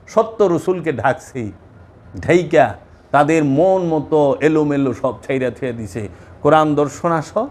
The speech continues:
সুন্দর, কোরআনে chain of command আছে, কোরআনের মধ্যে রসুল শিক্ষা দিছে কোরআন।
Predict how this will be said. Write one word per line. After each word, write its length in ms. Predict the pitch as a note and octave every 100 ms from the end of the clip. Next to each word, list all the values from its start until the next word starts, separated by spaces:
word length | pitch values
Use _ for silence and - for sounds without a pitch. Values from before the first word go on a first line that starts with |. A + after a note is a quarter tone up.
| - - - -
সুন্দর, 640 | - G#3 G3+ G3 G3 C#3 G2+ - _ - - _
কোরআনে 1000 | D3 E3+ F3+ F3+ F3+ F3+ - E3+ F3 F3+
chain 340 | - F#3 G3+ G#3
of 140 | G3 D#3 - - - -
command 480 | E3 F#3+ F#3+ E3+
আছে, 340 | C#3+ - - F#2+ - - - - - _ - - -
কোরআনের 380 | C#3+ E3 F3 F3
মধ্যে 580 | E3+ C#3+ B2+ F#3 F3 C3 - - - -
রসুল 680 | A2 D3+ - G3+ A3 G3 - - - - -
শিক্ষা 380 | - A3 F3 -
দিছে 260 | F#3 F3 F3
কোরআন। 500 | F3 D#3 C#3 G#2